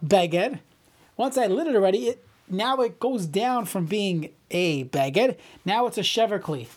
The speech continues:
because it's no longer three by three. Again, we're talking about a three by three mitzum tzama, it's exact three by three. So once I lit it, havale shever kli, v'chi kamalik b'shever kli. Now once I light this shever kli, I'm sorry, v'chi kamalik, when I'm lighting it,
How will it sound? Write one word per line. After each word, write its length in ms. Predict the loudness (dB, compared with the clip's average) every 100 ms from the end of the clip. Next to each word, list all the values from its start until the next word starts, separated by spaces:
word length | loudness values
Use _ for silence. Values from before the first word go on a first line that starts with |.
| -12
because 280 | -8 -2 -2
it's 140 | -2 0
no 140 | 2
longer 360 | 2 0 0 -2
three 200 | 0 0
by 140 | 0
three. 180 | 2 2
Again, 220 | 2 0
we're 60 | -2
talking 260 | -4 -2
about 140 | 0 -2
a 40 |
three 220 | -2 -2
by 160 | 0 0
three 300 | 0 -2 0
mitzum 360 | -2 -2 -4
tzama, 260 | 0 0 0
it's 100 | -4
exact 420 | -2 0 0 -2
three 140 | -6 -2
by 120 | -2
three. 280 | -2 -6 -10 -16 -16 -10
So 140 | -2 2
once 220 | 2 2
I 80 | 2
lit 200 | 2 2
it, 260 | -2 -8 -20 _ _ 2
havale 300 | 4 4 2
shever 340 | 2 0 0
kli, 260 | -6 -8 -10 -18 -16 -4
v'chi 240 | -2 -2
kamalik 640 | 0 -2 0 0 0 0 -2
b'shever 420 | 0 0 0 -2
kli. 340 | -2 -2 -4 -12 -6
Now 120 | -2 0
once 240 | 0 0
I 140 | -2
light 520 | -2 0 0 0 -2 -6
this 360 | 0 0 0 -2
shever 440 | -2 2 2 2
kli, 460 | -4 -2 0 -2 -4 -12 _ _ _ _ _ _ _ _ _ _ -6
I'm 80 | -2
sorry, 220 | 2 2
v'chi 320 | 2 -2 -2
kamalik, 500 | 0 2 2 2 0
when 120 | 0 0
I'm 120 | 0
lighting 360 | 0 0 0
it, 180 | -2 -4